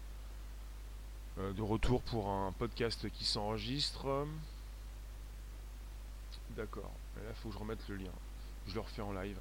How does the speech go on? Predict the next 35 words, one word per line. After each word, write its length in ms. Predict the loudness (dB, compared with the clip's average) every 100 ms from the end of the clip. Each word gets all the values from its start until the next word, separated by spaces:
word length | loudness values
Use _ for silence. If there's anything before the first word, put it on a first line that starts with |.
| -2
Allez, 120 | -2
hop. 120 | -2 -6 -6 -6 -4 -4 -2
Je 100 | 6
vais 60 | 6
récupérer 680 | 6 4 6 8 10 10 10
ce 100 | 6
qu'il 120 | 6
faut 100 | 8
récupérer. 540 | 6 6 6 6 8
Donc, 180 | 6 6
on 80 | 6
était 140 | 8
en 80 | 8
train 140 | 10
d'envisager 520 | 8 10 8 8 8 8
le 100 | 10
retour 360 | 8 8 6
haptique 360 | 6 6 2 6
avec, 380 | 6 6 4 4
euh, 320 | 6 6 4 2 -4 0
un 140 | 4 6
nouveau 260 | 6 6
gant 200 | 8 8
plutôt, 520 | 8 2 4 8 10
euh, 360 | 10 10 8 6 2 -4 -4 -4 0
une 140 | 6
nouvelle 280 | 8 10 10
peau. 240 | 10 6 6 0 -2
Une 60 | 2
nouvelle 220 | 8 6
peau 200 | 6 2
qui, 320 | 2 0 4
euh, 120 | 4 4
qui 140 | 0 2
colle, 360 | 6 8 6